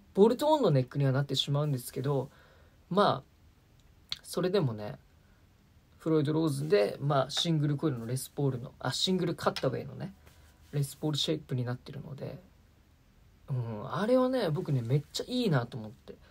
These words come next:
ほんとないんですよ。あの、このフロイド・ローズのレスポールがついてるシェイプのギターっていうのは、エルティーディーの、まあ、イーシーの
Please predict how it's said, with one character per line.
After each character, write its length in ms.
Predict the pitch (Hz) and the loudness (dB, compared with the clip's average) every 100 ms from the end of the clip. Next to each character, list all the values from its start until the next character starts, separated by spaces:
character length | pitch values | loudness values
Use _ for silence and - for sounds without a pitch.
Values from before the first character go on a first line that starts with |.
| - - - - - | -20 -20 -20 -18 -14
ほ 80 | |
ん 20 | 240 | -6
と 100 | 180 | 0
な 200 | 185 294 | 4 4
い 80 | |
ん 80 | 311 | 4
で 80 | 196 | 0
す 120 | - | 0
よ。 120 | 117 - | -4 -6
あ 260 | - 139 123 | -10 -6 -6
の、 160 | 131 - - _ _ _ | -8 -12 -18 _ _ _
こ 140 | - 165 | -12 -6
の 80 | 151 | -6
フ 160 | - | -2
ロ 140 | 165 170 | 0 0
イ 40 | |
ド・ 80 | 170 | 0
ロ 180 | 175 175 | -2 -4
ー 40 | |
ズ 140 | 151 | -4
の 320 | 143 143 131 - - - - - - - | -2 0 -2 -6 -20 -20 -20 -20 -12 -2
レ 120 | 156 | -2
ス 140 | - | -2
ポ 140 | - 175 | -4 0
ー 60 | |
ル 80 | 147 | 0
が 80 | 135 | -2
つ 220 | - - | -4 -4
い 80 | 147 | -2
て 100 | 131 | -2
る 60 | |
シ 220 | 147 - 143 | -4 -2 -2
ェ 40 | |
イ 40 | |
プ 120 | 127 131 | 0 -2
の 100 | 123 | 0
ギ 160 | 131 | -2
タ 140 | 123 110 | -2 -4
ー 60 | |
っ 40 | - | -6
て 200 | - 117 | -12 -12
い 40 | |
う 60 | 110 | -10
の 140 | 104 | -12
は、 180 | 104 - - - - - - | -14 -16 -20 -20 -20 -20 -4
エ 120 | 160 | -2
ル 100 | 180 | 0
テ 160 | 143 190 | -2 -2
ィ 80 | 190 | -2
ー 20 | |
デ 80 | 165 | -2
ィ 100 | 220 | -2
ー 40 | |
の、 200 | 202 214 | -2 0
ま 200 | 170 143 | 0 0
あ、 40 | - | 0
イ 220 | - 165 | -2 -2
ー 40 | |
シ 300 | 160 - 160 | -2 0 0
ー 40 | 147 | 2
の 340 | 143 156 - | 2 0 -4